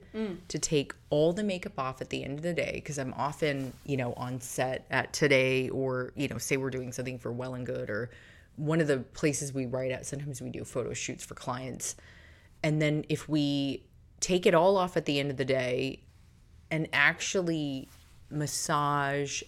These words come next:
Speaker 2: and breathe and think of it as a routine that makes you feel good for your confidence, that is where I think it is positive. I almost always use a good cleanser, exfoliator. I like using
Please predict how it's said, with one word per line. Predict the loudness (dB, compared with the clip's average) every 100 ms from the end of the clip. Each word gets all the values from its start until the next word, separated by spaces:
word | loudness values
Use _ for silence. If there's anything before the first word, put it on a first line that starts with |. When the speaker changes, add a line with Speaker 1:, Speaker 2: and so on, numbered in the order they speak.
| -6
Speaker 2:
and | -4 -2 -4 -2
breathe | 0 0 0 -2 -4 -4 -6 -16 -8
and | -4 -4 -6
think | -14 0 0 0
of | -2
it | -2
as | -2 -6
a | -6
routine | -6 -6 -4 -4 -4
that | -6
makes | -8 -6 -8
you |
feel | -6 -6
good | -4 -8 -8 -18 -20 -18
for | -12 -10
your | -10
confidence, | -6 0 0 0 -6 -6 -12 -12 -12 -14 -20 -20 -20 -20 -20 6
that | 8 8
is | 2 2
where | 2
I | 2
think | -4 -6
it | -8 -4
is | -2 -2 -4 -6 -12 -20 -20 -20 -14
positive. | -2 0 0 -4 -8 -10 -14 -20 -20 -8
I | -4
almost | -4 -4 -2
always | 0 2 0 0
use | 0 0
a | 0
good | 0 -2 -4
cleanser, | -2 0 0 -2 -2 -2 -6 -10 -20 -20 -20 -12
exfoliator. | -8 0 2 4 2 0 0 -4 -6 -8 -12 -20 -10 -2
I | -2
like | 0 2 2 0 -4
using | -2 -2 -4 -6 -8